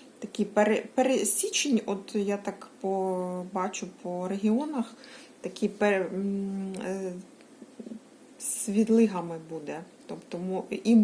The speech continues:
морозити буде, будуть морози, але не бачу таких дуже великих морозів, таких сильно низьких температур не бачу. Морози будуть, а потім, е, буде потепління і буде, і буде таяти те, що наморозить, будуть відлиги.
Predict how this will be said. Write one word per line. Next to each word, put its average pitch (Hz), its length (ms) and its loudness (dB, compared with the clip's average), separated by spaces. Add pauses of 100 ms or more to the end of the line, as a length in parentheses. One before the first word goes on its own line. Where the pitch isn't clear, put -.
(100)
морозити 233 680 4
буде, 370 300 2
будуть 208 360 0
морози, 277 460 2
але 208 200 -2
не 208 160 2
бачу 196 400 -2
таких - 240 -12
дуже 202 220 -2
великих 220 480 -4
морозів, 240 420 0 (400)
таких 202 260 -4
сильно 226 360 6
низьких 196 380 -2
температур 190 640 -6
не 202 120 -2
бачу. 311 420 -2 (380)
Морози 226 400 6
будуть, 311 360 0
а 208 60 0
потім, 208 560 0
е, 190 120 -4 (100)
буде 185 180 -4
потепління 220 680 -2
і 180 40 -4
буде, 180 300 -4 (160)
і 202 60 -4
буде 190 280 0
таяти 147 600 -8 (260)
те, 156 140 -8
що - 180 -8
наморозить, 180 680 -6
будуть 185 300 -6
відлиги. 156 460 -8